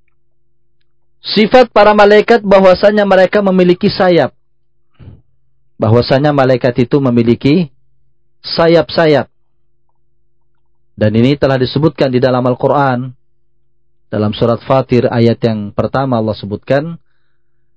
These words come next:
"Alhamdulillahi fatiris samawati wal ar, ja'ilil malaikati rusulan uli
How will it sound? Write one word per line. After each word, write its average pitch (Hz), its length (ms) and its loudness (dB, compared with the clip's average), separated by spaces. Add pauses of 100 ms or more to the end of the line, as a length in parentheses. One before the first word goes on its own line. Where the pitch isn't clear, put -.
(280)
"Alhamdulillahi 123 1040 0
fatiris 135 1120 0
samawati 113 640 0
wal 110 320 -2
ar, 101 320 -2
ja'ilil 120 800 0
malaikati 120 800 -2
rusulan 131 800 0
uli 156 640 4